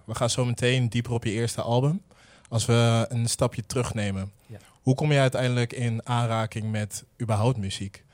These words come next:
Speaker 1: Want je zei net, eh, "Mijn droom was voetballer." <laughs>
Speaker 2: Ja, ja. Ja, wat ik zeg, eh, eh, eh, eh, Blacks,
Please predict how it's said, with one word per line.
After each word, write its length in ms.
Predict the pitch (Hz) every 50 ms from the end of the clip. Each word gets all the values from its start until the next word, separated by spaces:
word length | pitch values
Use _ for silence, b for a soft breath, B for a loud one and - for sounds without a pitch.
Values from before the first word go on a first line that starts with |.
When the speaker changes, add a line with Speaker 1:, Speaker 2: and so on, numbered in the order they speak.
| b b b b
Speaker 1:
Want 140 | b 113 -
je 60 | -
zei 200 | 107 - 117 110
net, 360 | 107 113 120 113 101 - -
eh, 120 | 107 104 104
"Mijn 160 | 98 107 104
droom 200 | 101 98 101 101
was 120 | 101 95
voetballer." 500 | - 143 123 107 107 101 90 90 - - -
<laughs> 220 | 135 107 95 - - - 135 269 214 101
Speaker 2:
Ja, 80 | 135
ja. 160 | 131 151 127 - - B B B B B B 127 B B B B B B
Ja, 240 | 139 151 160 147
wat 120 | 127 139 139
ik 120 | 139 -
zeg, 180 | - 175 175 147
eh, 260 | 156 143 131 147 143
eh, 380 | 143 151 151 151 - - 147 135 139 147 139
eh, 300 | 139 135 139 - 147 143
eh, 80 | 123 104
Blacks, 500 | 113 131 156 165 - - - - -